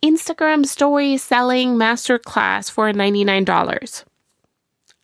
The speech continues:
I'm cannibalizing my Six Figure Stories program because that doesn't make sense. Why would they then buy Six Figure Stories later if I already gave them kind of, like, if I already pitched and promoted that masterclass as, like, the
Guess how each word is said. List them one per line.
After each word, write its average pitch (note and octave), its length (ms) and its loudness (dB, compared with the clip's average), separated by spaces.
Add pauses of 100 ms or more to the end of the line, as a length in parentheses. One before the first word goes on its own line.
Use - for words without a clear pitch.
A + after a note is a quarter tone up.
I'm A3 220 2
cannibalizing G3 800 2
my F#3 160 0
Six - 220 -2
Figure G#3+ 200 0
Stories A#3 340 0
program - 440 -2 (560)
because B3+ 420 2 (400)
that A#3 180 0
doesn't B3 220 2
make A#3+ 220 0
sense. C4 540 0
Why A3 180 2
would B3 140 0
they A#3 160 0
then A3 200 2
buy G3+ 320 2
Six G3+ 300 -2
Figure G3 220 0
Stories A#3 480 2
later G#3+ 380 2
if G3+ 120 -2
I G3+ 100 2
already G3+ 500 0
gave G3 240 2
them G#3+ 240 0
kind G#3 340 -2
of, G3+ 160 0
like, F#3+ 300 0
if - 180 -2
I G#3+ 120 2
already G#3+ 340 0
pitched - 400 -2
and A#3 120 -2
promoted G#3 460 0
that F#3 180 0
masterclass A#3+ 760 -2
as, G#3+ 180 -2
like, F#3 220 0
the F#3 420 2